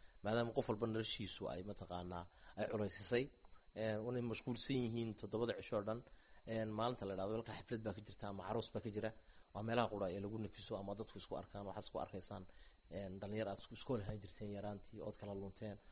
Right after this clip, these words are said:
oonad ogeyn bayna dhulka ku nool yihiin. Een, mayna ku aad kala baadeen oo dhowr sano isugu kii dambaysay, mayna ku aad isku xaafada haydeen iyaad ku kulmaysaan. Een, waa meel wallahi da aad stresska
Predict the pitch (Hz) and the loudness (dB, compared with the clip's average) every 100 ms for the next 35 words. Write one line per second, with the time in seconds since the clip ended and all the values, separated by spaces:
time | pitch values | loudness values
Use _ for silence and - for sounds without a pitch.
0 | - 127 143 156 170 151 131 139 123 113 | -8 2 6 10 10 10 8 6 2 0
1 | 127 113 95 110 107 107 - - - - | 4 4 4 2 2 0 -8 -12 -12 -2
2 | 123 117 117 180 175 160 - 165 127 135 | 2 4 6 8 8 6 6 2 4 4
3 | 117 117 117 127 117 120 110 - 110 92 | 6 6 8 6 8 6 6 4 0 -2
4 | 113 120 107 104 101 120 117 - - - | -4 -2 2 2 2 2 2 0 -16 -8
5 | - 208 185 151 165 139 127 123 127 127 | 4 8 8 8 6 2 -2 -4 2 4
6 | 143 123 107 110 113 113 117 - - - | 6 6 8 6 8 8 6 0 -18 -2
7 | 123 120 - - 107 101 - 107 107 - | 4 4 4 0 2 2 2 0 0 -10
8 | - - - 123 127 127 123 123 120 120 | -18 -14 0 4 6 8 8 6 4 0
9 | - - - 139 147 165 175 143 139 131 | -6 -14 -2 4 8 10 10 8 6 6
10 | 117 110 101 110 87 - - 147 - | 6 6 4 2 0 -4 6 6 6